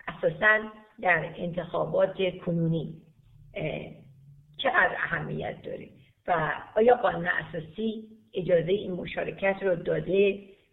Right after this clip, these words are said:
یا به صورت متزلزل اجازه داده یا اینکه اساساً در جاهایی نفیش کرده.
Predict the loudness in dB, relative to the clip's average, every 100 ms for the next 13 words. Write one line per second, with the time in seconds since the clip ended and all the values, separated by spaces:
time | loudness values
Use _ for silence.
0 | 2 6 8 8 4 -10 -10 -10 -4 0
1 | 0 0 -4 -4 -2 -2 0 -2 0 0
2 | 0 -2 2 2 0 0 -2 -2 -2 -4
3 | -6 -14 -20 _ -12 -6 4 4 4 0
4 | 2 4 4 2 -4 -20 _ -8 -6 -2
5 | 0 2 2 2 -2 0 2 4 2 0
6 | -8 -8 -8 -10 -10